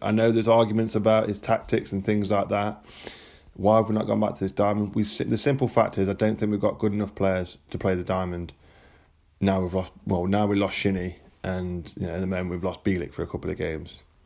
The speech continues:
Pot-, potentially when he's back, when Bielik, when both are back, then yeah, it will click. But again, that's going to be to after January. Um, I think Cocu needs at least two transfer windows. Now, I think, yeah, I know what you're saying about frustrations, and I, but I think his frustrations lie within the squad.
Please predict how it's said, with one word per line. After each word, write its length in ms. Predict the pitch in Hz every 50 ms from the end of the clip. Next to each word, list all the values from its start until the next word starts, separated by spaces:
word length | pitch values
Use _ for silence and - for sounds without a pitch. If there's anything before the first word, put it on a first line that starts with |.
| _ _ _ _ - - - - - _ _ _ _ _ _ - -
Pot-, 340 | 110 104 - - 120 - -
potentially 460 | 107 101 - 120 120 110 - 120 110
when 160 | 107 107 104
he's 100 | 101 90
back, 400 | - - 110 120 120 - - - - - - - -
when 160 | 101 101 98
Bielik, 360 | 98 104 104 104 101 - - 98
when 200 | 104 95 87 90
both 280 | - 107 104 101 -
are 40 | 95
back, 260 | - - 113 113 107
then 120 | 107 110 113
yeah, 240 | 120 113 98 87 - - _ _ _ _ _ _ _ _ _ - _ - -
it 160 | 107 104 -
will 160 | 107 117 113
click. 500 | 104 - - 90 85 - - - - _ _ _ _ _ _ _ _ _ _ - -
But 140 | 95 98
again, 260 | 92 92 98 101 98 98
that's 140 | 92 90
going 140 | - 107 101
to 60 | 98
be 80 | 92 87
to 120 | - -
after 220 | 95 92 - - 101
January. 540 | - - 101 98 95 90 87 85 82 85 - - - - - - - - - - _ - -
Um, 460 | 101 101 98 98 98 98 98 95 - - - - - - - - - - - _ _ _ _ - - _ _ _ _ _ _ _ -
I 40 | -
think 220 | - 131 123 120
Cocu 220 | - 123 117 - 117
needs 140 | 113 107 98
at 40 |
least 180 | 117 120 113 110
two 140 | - 117 110
transfer 400 | 104 - 107 104 101 - 101 98
windows. 360 | 101 98 98 95 95 92 -
Now, 140 | 139 143 147
I 40 | 143
think, 280 | 139 - 175 165 - -
yeah, 260 | 131 135 143 139 135
I 20 | 143
know 120 | 165 165
what 80 | 160 147
you're 80 | 131
saying 200 | - - 147 143
about 260 | 131 110 113 107 104
frustrations, 680 | - - 113 107 - - 123 120 120 117 - 101 98 98
and 100 | 110 110
I, 60 | 113
but 240 | - 117 107 127 127
I 40 | 127
think 260 | - - 143 147 139
his 120 | 143 135
frustrations 720 | 139 - 127 117 - - - 117 120 127 127 - 113 104 98
lie 220 | 107 104 104 104
within 260 | 98 104 101 104 101
the 100 | 101 101
squad. 400 | 95 - - - 104 101 95 -